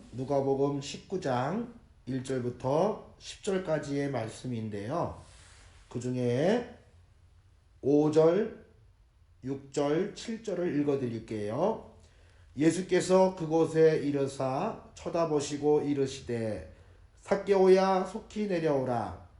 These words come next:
내가 오늘 네 집에 유하여야 하겠다." 하시니, 급히 내려와 즐거워하며 영접하거늘,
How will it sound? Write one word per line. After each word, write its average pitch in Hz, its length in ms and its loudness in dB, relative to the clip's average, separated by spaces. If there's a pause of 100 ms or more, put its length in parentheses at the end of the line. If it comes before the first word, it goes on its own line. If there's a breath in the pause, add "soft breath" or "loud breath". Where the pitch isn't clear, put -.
(120)
내가 127 340 -4
오늘 135 640 -2
네 156 320 2
집에 160 640 2
유하여야 151 600 2
하겠다." 180 640 -4
하시니, 127 580 -6 (560 soft breath)
급히 185 380 -2
내려와 165 760 4
즐거워하며 147 960 0
영접하거늘, 143 1120 -4